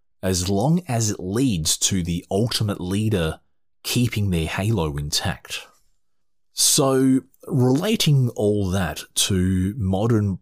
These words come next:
Protestant fundamentalism, there clearly seems to be a requirement,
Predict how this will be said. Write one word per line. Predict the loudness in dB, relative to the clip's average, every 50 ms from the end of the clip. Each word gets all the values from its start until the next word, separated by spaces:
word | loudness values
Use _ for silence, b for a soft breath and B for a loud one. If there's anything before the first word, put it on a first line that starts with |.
| _ -14
Protestant | -10 -6 -4 -2 -2 -2 -2 -2 -2 -2 -2 -4
fundamentalism, | -4 -6 -4 -4 -4 -4 -4 -4 -2 -4 -4 -4 -4 -6 -6 -4 -4 -4 -4 -6 -8 -12 _ _ _ _ _ _ _ _ _ _ _ _ _ _ _ _ _ -10
there | -6 -2 -2 0 -2 -2
clearly | -4 -8 -4 0 2 2 4 2 2 0 0 0
seems | 0 2 2 2 0 0 0 0 0 0 0 -2 -2
to | -2 -2 -2
be | -2 -2 -2 0 0 0 0 -2 -2 -4 -4 -4
a | -4 -2 -2
requirement, | 0 -2 -2 -4 -8 -8 -6 -4 -2 -2 0 -2 -2 -2 -4 -6 -8 -8 -8 -8